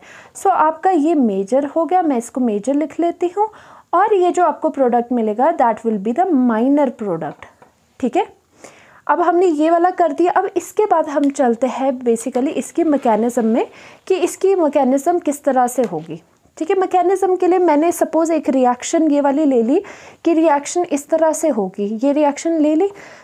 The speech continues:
तो क्या होता है, ध्यान से देखना, जो क्लोरीनेशन है, ये हेलोजनेशन है फ्री रेडिकल वाली, उसमें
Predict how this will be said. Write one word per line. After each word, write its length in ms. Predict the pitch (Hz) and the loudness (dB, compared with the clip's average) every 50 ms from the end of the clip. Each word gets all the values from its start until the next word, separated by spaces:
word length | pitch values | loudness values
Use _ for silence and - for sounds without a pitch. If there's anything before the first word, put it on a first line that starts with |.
| - _ - | -20 _ -2
तो 80 | 440 440 | -2 -2
क्या 200 | 403 - 392 370 | 0 0 0 0
होता 360 | 381 381 392 359 330 - 277 | 2 2 0 0 0 2 2
है, 100 | 262 262 | 2 2
ध्यान 320 | 254 269 247 - 277 294 339 | 0 -2 -4 -4 -4 -4 -2
से 140 | 339 359 330 | -2 -2 -2
देखना, 420 | 277 247 226 - - 240 226 247 | -2 -2 -4 -2 -4 -4 -2 -2
जो 160 | 247 233 311 320 | -4 -4 -6 -6
क्लोरीनेशन 880 | 320 - 277 269 262 269 277 330 320 302 277 247 240 - 277 269 254 | -2 0 2 2 2 2 2 0 0 0 0 0 0 -2 -2 -2 -2
है, 240 | 226 233 226 214 220 | -2 -4 -4 -2 0
ये 120 | 226 254 262 | 0 0 -2
हेलोजनेशन 800 | - - 285 277 311 330 - 359 349 311 277 247 - - 247 233 | 0 0 2 2 2 2 0 0 0 0 0 0 -2 -2 -2 -2
है 80 | 240 247 | -2 -4
फ्री 280 | - - - 302 349 | -6 -4 -2 0 0
रेडिकल 440 | 381 370 330 262 233 240 - 226 208 | 2 2 2 0 0 0 -2 -2 -2
वाली, 280 | 196 190 190 214 262 285 | -2 -4 -4 -2 -2 -2
उसमें 280 | 262 - - 302 320 | -4 -4 -4 -4 -6